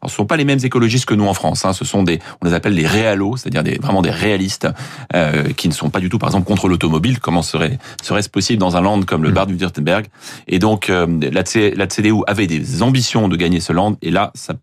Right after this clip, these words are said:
Speaker 1: peut paraître compromis. On le verra, euh, dès dimanche.
Speaker 2: Oui, et puis facteur aggravant dans l'actualité allemande, vous avez plusieurs députés de la C D U, euh, qui sont accusés de corruption, de s'être enrichis dans un trafic de masques. Alors ça, ça n'arrange rien. On enchaîne avec un autre sujet qui, là, par contre, nous intéresse aussi directement, Alexis.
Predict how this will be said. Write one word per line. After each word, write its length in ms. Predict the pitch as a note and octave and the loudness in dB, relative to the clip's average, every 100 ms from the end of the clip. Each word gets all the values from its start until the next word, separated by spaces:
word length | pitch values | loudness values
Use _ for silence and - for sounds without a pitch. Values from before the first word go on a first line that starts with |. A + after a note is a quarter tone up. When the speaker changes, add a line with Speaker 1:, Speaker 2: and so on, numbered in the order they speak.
| _ | _
Speaker 1:
peut 120 | A#2+ | -2
paraître 360 | A#2 F#2 F#2 F2+ | 0 -2 -4 -10
compromis. 420 | F2 E2+ E2 G2 - | -8 -4 0 0 2
On 80 | |
le 60 | F#2 | 2
verra, 340 | F2 E2+ F#2+ | 2 2 0
euh, 60 | E2 | 0
dès 120 | - | 0
dimanche. 320 | E2+ D2+ - A2+ | 0 -2 -2 0
Speaker 2:
Oui, 100 | A2+ | 0
et 20 | |
puis 120 | G#2+ | 0
facteur 340 | G2 G#2+ B2 | 0 0 2
aggravant 340 | G#2 G2 G2+ A2 | 2 2 2 4
dans 80 | G2 | 2
l'actualité 520 | F#2 - F#2+ F2+ G2+ | 2 0 0 2 2
allemande, 320 | F#2+ A2+ C3 | 4 4 4
vous 120 | F2 | 2
avez 80 | F#2 | 0
plusieurs 300 | F2 A2 G#2+ | 2 2 2
députés 680 | F2 A2+ B2+ A#2+ B2+ A2 F#2 | 2 0 -2 0 2 2 2
de 60 | |
la 100 | F2 | 0
C 160 | F2 G#2+ | 0 0
D 140 | G2 | 2
U, 240 | A2 B2 C3 | 4 4 4
euh, 160 | F#2+ | 2
qui 100 | F#2 | -2
sont 180 | - G#2 | -2 0
accusés 260 | A2 F#2+ A2 | 0 2 2
de 80 | F2+ | 0
corruption, 680 | - A#2+ B2 A2+ - C3+ | 0 2 2 0 0 2
de 60 | A#2 | 2
s'être 280 | F#2+ F2+ G2 | 0 -2 2
enrichis 600 | A#2+ A2+ B2+ A2+ - B2+ | 2 4 2 0 0 2
dans 180 | G2 F2+ | 2 0
un 60 | |
trafic 500 | E2+ G#2 B2+ - A#2+ | -2 0 0 0 -2
de 120 | G2+ | 2
masques. 260 | G#2 A#2+ A2+ | 2 2 0
Alors 140 | F2+ | -2
ça, 120 | F2 A#2+ | 0 0
ça 140 | F#2+ | 2
n'arrange 340 | F#2 F#2+ A#2 | 2 2 2
rien. 260 | G2+ F#2+ F#2 - - A2+ | 2 2 0 -2 -8 -2
On 140 | C3 | 0
enchaîne 280 | D#3 C3+ F#3 | 2 2 0
avec 220 | C3+ C3 | 2 0
un 160 | B2+ B2 | 2 2
autre 260 | A#3 - D3 | 2 2 -2
sujet 360 | - C3+ C3 | 0 0 0
qui, 100 | - | 0
là, 100 | C#3 | 0
par 180 | D3 B2 | 0 0
contre, 140 | F3+ | 2
nous 140 | B2+ A#2+ | 2 2
intéresse 380 | B2 B2 B2 G#2+ | 2 0 0 -2
aussi 180 | - | -2
directement, 500 | G#2 A#2+ A#2+ A2+ A2+ | 0 2 0 0 2
Alexis. 440 | G#2+ F#2+ - B2+ | 2 0 0 0